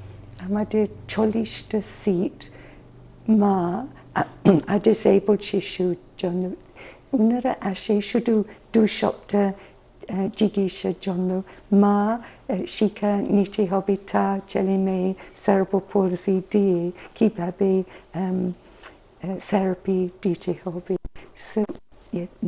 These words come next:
ma-, many, many outpatients। Stroke, যে, যে রোগী যে স্ট্রোক হয়েছে specially, and then many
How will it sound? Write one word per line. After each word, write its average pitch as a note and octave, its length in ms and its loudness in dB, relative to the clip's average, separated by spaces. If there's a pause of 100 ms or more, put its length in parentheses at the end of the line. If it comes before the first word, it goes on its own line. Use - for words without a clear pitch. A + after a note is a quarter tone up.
ma-, G#3 200 2 (300)
many, G#3 220 6 (220)
many G3 240 2 (260)
outpatients। F3 760 -2 (520)
Stroke, - 520 2 (540)
যে, G#3+ 100 0 (220)
যে G3+ 140 4 (280)
রোগী G3 280 0 (100)
যে E3+ 80 0 (120)
স্ট্রোক - 280 -4 (120)
হয়েছে F3+ 360 -2 (260)
specially, F#3+ 640 -4 (480)
and G3 140 -2
then G3 140 0 (200)
many G#3 280 4